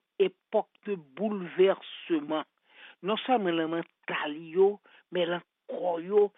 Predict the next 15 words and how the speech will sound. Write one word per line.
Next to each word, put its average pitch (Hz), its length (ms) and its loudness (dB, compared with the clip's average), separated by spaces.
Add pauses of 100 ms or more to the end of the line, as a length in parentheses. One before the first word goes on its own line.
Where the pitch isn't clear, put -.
(220)
defwa 196 400 2
yo 196 60 0
pa 196 100 4
konn 180 180 0
kote 156 220 0
yo. 147 140 0 (760)
Se 302 180 -6 (100)
sa - 200 2
k - 120 -14
fè, 311 220 0 (380)
fòk - 240 0 (100)
paran 208 480 2
yo 226 180 2
yo 208 180 4
menm, 190 440 -6